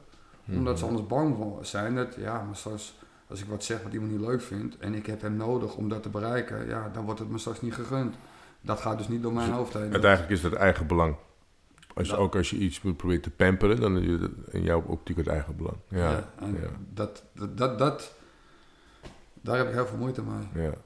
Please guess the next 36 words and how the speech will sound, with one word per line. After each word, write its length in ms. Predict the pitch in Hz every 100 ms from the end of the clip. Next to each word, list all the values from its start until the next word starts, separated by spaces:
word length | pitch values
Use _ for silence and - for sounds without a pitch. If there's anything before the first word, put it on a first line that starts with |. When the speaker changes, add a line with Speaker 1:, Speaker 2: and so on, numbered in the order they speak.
| -
Speaker 1:
Want 360 | 107 104 -
ik 140 | 104 104
s-, 160 | - - 95 - -
ik 360 | - - 110
vind, 220 | - 131
het 100 | 120
moet 180 | 120 120
altijd 260 | 110 117 110
uitgaan 220 | 113 110
van 100 | 104
kwaliteiten. 640 | - 107 101 117 117 98 - _ _ _ _
En 140 | 92 98
niet 200 | 107 110
omdat 220 | 107 107
ik 120 | 104
je 80 | 110
aardig 240 | 117 113
vind. 220 | - 104
Ik 100 | 107
vind 200 | - 123 123
ook, 240 | 120 120
eh, 200 | 120 113 113 - - - _ - _ _ - -
eh, 360 | 107 110 110 -
ook 140 | 139 139
vanuit 300 | 139 127 123
het 100 | -
zakenleven 600 | 107 107 - 107 104 107
of 120 | 104
iets 100 | 107
doen. 220 | 117 120
Ik 80 | 120
zal 160 | 131
nooit, 260 | 127 139 143
als 140 | 131
ik 80 | 123
iets, 260 | 120 -